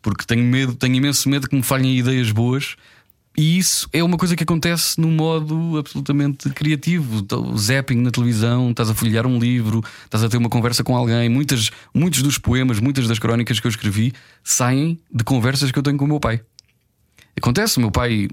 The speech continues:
pronto, também tem uma boa bagagem, viveu muitas histórias e ele conta-me coisas, conta-me, conta-me, conta-me, conta-me. E às vezes, uma das coisas mais importantes que ele me disse, que tra-, que se transformou também num, num mecanismo para fazer poesia, é:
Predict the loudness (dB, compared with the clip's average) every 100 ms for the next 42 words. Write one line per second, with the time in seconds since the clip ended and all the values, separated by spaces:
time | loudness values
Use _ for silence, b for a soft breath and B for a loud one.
0 | -6 -2 -2 -2 0 0 0 0 0 2
1 | 0 0 0 0 0 0 0 2 0 0
2 | -2 -6 -2 0 2 2 2 2 0 0
3 | 0 0 0 -2 B B B B B -2
4 | 0 2 2 2 0 0 0 0 0 0
5 | 0 0 2 -2 0 0 0 -2 0 0
6 | 0 0 0 0 0 -2 0 0 2 0
7 | 0 0 2 2 0 0 2 2 0 0
8 | 0 0 0 2 0 -2 B B B -16
9 | -4 -2 -2 -2 -2 0 0 2 2 2
10 | 2 2 2 2 0 0 -2 -4 b b
11 | b _ -2 0 0 0 0 2 2 2
12 | 0 -2 -2 -2 0 0 0 0 0 0